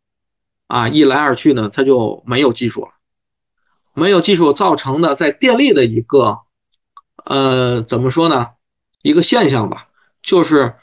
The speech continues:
我们的常识是中国的供电都是五十赫兹，对不对？有一个说法，就是我们要保证用电质量。所谓保的用电质量呢，啊，对于咱居民来讲的话，就是家里的电不低于二百二十伏。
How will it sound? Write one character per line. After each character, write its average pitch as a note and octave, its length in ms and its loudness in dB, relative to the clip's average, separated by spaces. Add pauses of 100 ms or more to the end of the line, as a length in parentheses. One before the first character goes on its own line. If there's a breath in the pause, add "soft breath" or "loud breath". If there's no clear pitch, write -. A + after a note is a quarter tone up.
(160)
我 C3+ 120 0
们 D#3+ 120 4
的 G#3 100 2
常 D#3+ 280 2
识 E3 140 4
是 D#3+ 140 2
中 F#3+ 180 2
国 C#3 160 4
的 C#3+ 80 2
供 D3 160 2
电 D3 160 2
都 D#3+ 140 2
是 D#3 80 2
五 A2+ 180 -4
十 C3 100 -2
赫 D3+ 180 0
兹， F#3+ 320 2
对 C#3+ 100 2
不 A#2+ 80 2
对？ A2 160 0 (1000 soft breath)
有 D3 160 4
一 D#3+ 160 2
个 D#3+ 580 2 (240)
说 G#3 220 2
法， C#3 280 -6
就 C#3 120 -2
是 C3 60 0
我 A#2+ 120 0
们 D3 140 2
要 D3+ 280 2
保 A2+ 200 -2
证 D3 300 2
用 E3+ 120 4
电 D#3+ 180 2
质 A#2+ 120 -4
量。 D#3 260 0
所 - 160 0
谓 D#3 120 2
保 B2 200 -2
的 C3 100 4
用 D#3+ 160 4
电 D3 140 2
质 C3 120 0
量 D3+ 200 0
呢， B2 80 -10 (460)
啊， A#2+ 240 -2
对 D3 160 4
于 D#3 60 8
咱 E3 160 2
居 F#3+ 140 2
民 D3+ 160 4
来 D3 280 -2 (180)
讲 E2+ 240 -2
的 A2+ 120 -4
话， D3 320 -4
就 D3+ 160 0
是 C3 120 -2
家 F3 200 0
里 C3+ 120 4
的 B2 100 2
电 E3 260 2 (380)
不 G3+ 100 2
低 G3+ 260 2
于 D3 180 6 (600)
二 D3+ 160 -2
百 A#2 160 0
二 C#3 240 -4
十 B2 100 -6
伏。 A#2+ 360 -6